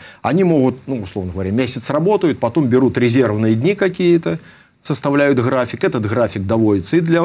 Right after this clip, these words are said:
до врачей, и представитель призывной комиссии утверждает его. Вот. И в эти, э, резервные дни, то есть всех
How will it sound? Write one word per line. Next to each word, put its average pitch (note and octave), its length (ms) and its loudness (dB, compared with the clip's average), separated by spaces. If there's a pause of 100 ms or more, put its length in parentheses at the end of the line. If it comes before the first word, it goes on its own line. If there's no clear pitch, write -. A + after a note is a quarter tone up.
(120)
до B2+ 200 0
врачей, D3+ 420 -2
и B2 160 -2
представитель A2+ 420 -4
призывной G#2+ 380 -2
комиссии G2+ 400 -4
утверждает G#2+ 640 -4
его. C3+ 280 -2 (500)
Вот. C#3 260 -4
И G#3+ 160 2
в D#3 100 2
эти, F3+ 220 0 (100)
э, C3 320 -2
резервные E3+ 540 2
дни, C#3+ 160 -2
то E3+ 80 0
есть - 260 -2
всех - 280 -2